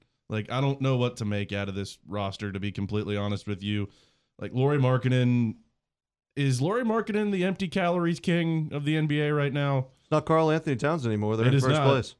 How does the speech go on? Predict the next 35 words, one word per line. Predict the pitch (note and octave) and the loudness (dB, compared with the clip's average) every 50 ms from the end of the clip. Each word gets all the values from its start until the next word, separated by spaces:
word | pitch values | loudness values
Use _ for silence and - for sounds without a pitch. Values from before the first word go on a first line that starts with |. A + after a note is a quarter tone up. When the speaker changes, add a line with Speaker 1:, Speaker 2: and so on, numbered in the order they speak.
| _ _ - | _ _ -6
Speaker 1:
Um, | B2 B2 B2 A#2+ A#2+ A#2 A#2 A2+ A2+ A2 G#2+ | -2 -2 0 0 0 0 0 0 -2 -2 0
Speaker 2:
Jordan | G2+ C#3+ C#3+ E3 E3 C#3+ | 2 4 4 4 2 2
Clarkson's | - - C#3+ D3 D3 C#3+ - C3 B2 A2 | 0 2 2 2 2 0 -2 -2 0 2
their | C#3+ D3 | 2 2
Speaker 1:
A-, | |
Speaker 2:
second | - D3 D3+ | 4 4 4
Speaker 1:
Andre | D#3 D3 - - - | 4 6 4 4 4
Speaker 2:
leading | C3 A#2+ | 4 4
Speaker 1:
Drummond | A#2+ C3+ D3 D3+ D3+ C#3+ | 4 4 4 4 4 4
Speaker 2:
scorer. | - C3+ C3+ | 4 4 4
Speaker 1:
isn't | C3+ C#3 C3 C3 | 4 4 4 2
around | B2+ C3 C3 C3+ | 2 2 2 2
to | C3 B2 | 2 2
take | - C3+ B2+ A#2+ - | 0 0 0 0 0
that | B2 B2 B2 | -2 -2 -2
crown | - A#2+ A#2+ B2 A#2+ A#2+ | -2 -2 0 0 0 2
anymore. | A#2+ A#2 A#2 A#2 A#2+ A#2+ A#2+ A#2+ A#2 A#2 A#2 A2+ B2+ - | 2 2 2 2 2 2 2 2 2 0 0 -2 -6 -6
Um, | - A2+ A#2 A2+ A2 A2 G#2+ G#2 G#2 G2+ - _ _ _ - | -4 -2 0 0 0 0 -2 -2 -4 -6 -8 _ _ _ 2
Speaker 2:
I | - F3+ A3 | 4 6 6
will | B3+ C4 - | 6 4 4
say | - G#3 F3+ | 4 4 4
this, | F3+ F3+ D#3 - | 4 4 2 2
though. | D#3 C#3+ C3 - | 2 2 2 4
I | C3 C3+ C#3+ | 2 2 2
really | C#3 C3 C#3 D3 C#3+ C#3 | 2 2 2 4 4 4
like | C3+ C3 B2 - | 4 2 0 0
Keontae | - B2 A#2+ A#2 G2+ A2+ G#2+ | 0 0 0 0 0 -2 -4
George. | G2+ A2 A2 G#2+ G#2 G#2+ | -2 -2 -2 -2 -2 -2
I | G#2+ | -4
think | G#2 G#2+ G#2 | -4 -4 -6
he's | G#2 - | -6 -8
gonna | - G#2+ G#2+ | -8 -8 -6
be | G2+ G#2 | -6 -6
a | G2+ | -6
l-, | G2+ G#2 - | -6 -8 -12